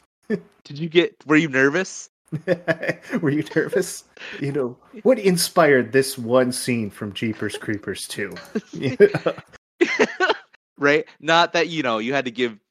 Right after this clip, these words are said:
Speaker 2: you know, art direction to, you know, Marlon Brando, you know, one of the
Speaker 1: <laughs> Yeah.
Speaker 2: greatest <laughs> actors of all time.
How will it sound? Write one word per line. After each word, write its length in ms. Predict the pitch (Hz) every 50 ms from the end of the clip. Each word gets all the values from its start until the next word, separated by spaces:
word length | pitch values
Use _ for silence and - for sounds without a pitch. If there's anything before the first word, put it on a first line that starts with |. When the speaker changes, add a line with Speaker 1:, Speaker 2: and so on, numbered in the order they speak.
| _ _
Speaker 2:
you 120 | 127 127
know, 160 | 107 101 95 - -
art 260 | 117 117 117 110 -
direction 580 | 127 117 110 107 107 - - - 117 107 104 101
to, 440 | - - 117 104 101 98 95 95 -
you 100 | 107 113
know, 300 | 98 92 90 87 87 104 _ _ _ 143
Marlon 460 | 139 156 147 143 131 123 120 117 110
Brando, 720 | - 127 120 117 120 117 113 113 104 104 98 95 92 92
you 80 | 95 104
know, 160 | 101 101 98 98
one 160 | 98 104 104
of 60 | 127
the 80 | 147 107
Speaker 1:
<laughs> 40 | 101
Yeah. 80 | 196 -
Speaker 2:
greatest 680 | 139 110 107 220 - - 123 143 - - - - - _ _ _ -
<laughs> 580 | 320 294 - _ _ - - _ _ _ _ -
actors 580 | 160 160 175 - - - 156 156 151 143 -
of 120 | 147 120 - _ -
all 280 | 139 139 139 135 131 -
time. 640 | - - 131 127 123 120 113 110 104 104 110 143